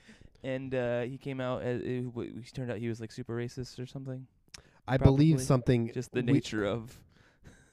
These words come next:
Speaker 1: <laughs> uh, human memes.
Speaker 2: Yes. W-, uh, the nature of superhuman beings.
Speaker 1: Oh, I said human memes. I'm not saying every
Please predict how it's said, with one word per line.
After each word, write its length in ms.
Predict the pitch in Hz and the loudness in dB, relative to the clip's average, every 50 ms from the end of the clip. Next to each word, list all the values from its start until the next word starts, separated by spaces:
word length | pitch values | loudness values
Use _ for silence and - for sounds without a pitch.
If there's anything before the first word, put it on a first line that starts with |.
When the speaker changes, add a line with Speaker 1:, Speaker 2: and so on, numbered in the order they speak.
| _ _ | _ _
Speaker 1:
<laughs> 880 | _ _ _ _ - - _ - - - _ _ _ _ _ - - _ | _ _ _ _ -20 -20 _ -20 -20 -20 _ _ _ _ _ -10 -8 _
uh, 300 | 107 107 98 98 98 - - _ _ _ | -6 -6 -6 -6 -8 -10 -12 _ _ _
human 400 | - - 139 127 120 117 113 113 | -14 -6 -6 -4 -4 -4 -6 -8
memes. 440 | 120 120 117 120 127 131 - _ _ _ _ _ _ _ _ _ - | -8 -10 -10 -12 -14 -16 -20 _ _ _ _ _ _ _ _ _ -4
Speaker 2:
Yes. 480 | 107 107 110 117 110 87 - - - - _ _ | 0 2 2 2 2 0 -4 -12 -16 -18 _ _
W-, 140 | - - 147 - _ | -8 -8 -8 -4 _
uh, 180 | 160 139 135 120 | 2 2 2 4
the 100 | 113 131 | 2 4
nature 300 | 139 156 170 - 156 131 | 6 4 4 4 2 0
of 100 | 113 - | 0 -2
superhuman 800 | - - - 240 254 - 247 170 - - 143 131 113 107 101 | -2 4 4 4 6 6 6 6 6 6 6 6 6 4 2
beings. 640 | 95 107 101 98 98 98 107 131 - - - - - - _ _ _ _ _ _ _ _ _ _ - | 2 2 2 4 4 4 4 2 -2 -6 -16 -20 -20 -20 _ _ _ _ _ _ _ _ _ _ 0
Speaker 1:
Oh, 80 | - | 0
I 80 | - 120 | 0 0
said 160 | 120 - 151 | -2 -6 -6
human 360 | 143 147 143 120 110 104 104 110 | -4 -4 -4 -4 -4 -6 -6 -4
memes. 640 | 120 127 120 110 92 - - - _ - - - _ _ _ _ | -4 -4 -4 -6 -8 -12 -16 -20 _ -18 -20 -20 _ _ _ _
I'm 100 | - 110 | -12 -6
not 140 | 123 117 117 | -4 2 8
saying 120 | 139 151 151 151 | 10 10 10 10
every 0 | 151 | 10